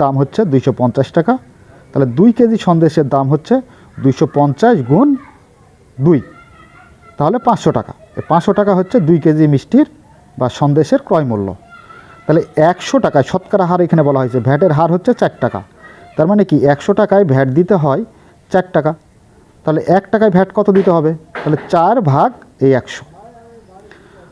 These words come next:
তাহলে পাঁচশো টাকায়, যে টোটাল তো আমার মিষ্টির বা সন্দেশের ক্রয় মূল্য হচ্ছে পাঁচশো টাকা। তাহলে পাঁচশো টাকায় ক টাকা ভ্যাট দিতে হবে? তাহলে চার গুণ পাঁচশো ভাগ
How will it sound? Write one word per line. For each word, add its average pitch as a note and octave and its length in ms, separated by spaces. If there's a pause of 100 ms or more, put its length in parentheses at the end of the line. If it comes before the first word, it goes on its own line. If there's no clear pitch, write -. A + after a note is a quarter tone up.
তাহলে D#3+ 260
পাঁচশো A3+ 320
টাকায়, C#3 280
যে C3+ 60 (100)
টোটাল G#3 300
তো A3+ 100
আমার G#3+ 180
মিষ্টির G#3 320 (460)
বা D3+ 60 (120)
সন্দেশের G3 380
ক্রয় G3 200
মূল্য G3+ 180
হচ্ছে F#3+ 160 (100)
পাঁচশো A3 300
টাকা। A2 140 (460)
তাহলে E3+ 240
পাঁচশো B3 300
টাকায় F3 240
ক - 20 (120)
টাকা A#2+ 180
ভ্যাট A#2+ 180
দিতে A2+ 200
হবে? G2+ 140 (680)
তাহলে C#3+ 180 (160)
চার F#3 300 (160)
গুণ F3+ 180 (300)
পাঁচশো D#3+ 380 (380)
ভাগ G#3 160